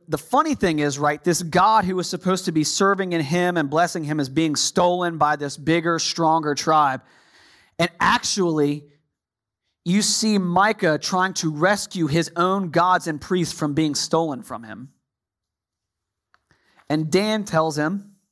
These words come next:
"Get lost." And Micah tucks his tail between his legs, turns around, and walks home.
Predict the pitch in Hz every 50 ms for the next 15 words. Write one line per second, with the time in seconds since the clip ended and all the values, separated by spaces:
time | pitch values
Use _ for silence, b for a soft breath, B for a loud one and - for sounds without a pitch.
0 | _ _ _ _ _ _ _ _ _ _ _ _ _ - 127 - 160 - 143 139
1 | 139 131 110 110 - - - - - - _ _ _ _ _ _ _ _ _ _
2 | _ _ _ _ _ _ _ _ _ _ _ _ _ _ _ _ _ _ _ _
3 | _ _ _ _ _ _ _ _ _ _ _ _ _ _ _ _ _ _ _ _
4 | _ _ _ _ _ _ _ _ _ _ _ _ _ _ _ _ _ _ _ _
5 | _ _ _ _ _ _ _ _ 113 113 113 120 135 139 - 147 139 143 139 -
6 | _ _ _ _ _ _ _ _ _ _ _ _ _ _ _ _ _ _ _ _
7 | _ _ _ _ _ - - 131 - - 151 143 - - 143 139 139 139 143 -
8 | - 147 139 143 127 - 117 117 120 117 117 117 113 - - 120 117 117 110 107
9 | 107 107 104 104 101 101 98 98 101 - - - - - - - 98 104